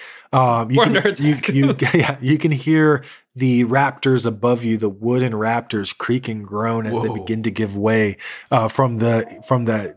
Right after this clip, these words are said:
Speaker 1: from the, uh, weight of your, of the
Speaker 3: They're sending dinosaurs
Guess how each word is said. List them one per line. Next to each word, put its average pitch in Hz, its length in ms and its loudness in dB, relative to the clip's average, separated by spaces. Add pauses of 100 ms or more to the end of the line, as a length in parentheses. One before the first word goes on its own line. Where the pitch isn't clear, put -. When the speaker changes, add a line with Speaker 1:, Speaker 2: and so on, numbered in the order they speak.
Speaker 1:
from 110 280 -4
the, 107 200 -2
uh, 104 180 -4
weight 127 440 0
of 117 260 -4
your, 104 640 0 (260)
of 113 160 0
the 101 480 -2 (160)
Speaker 3:
They're 101 140 -2
sending 98 400 -2
dinosaurs 98 340 -2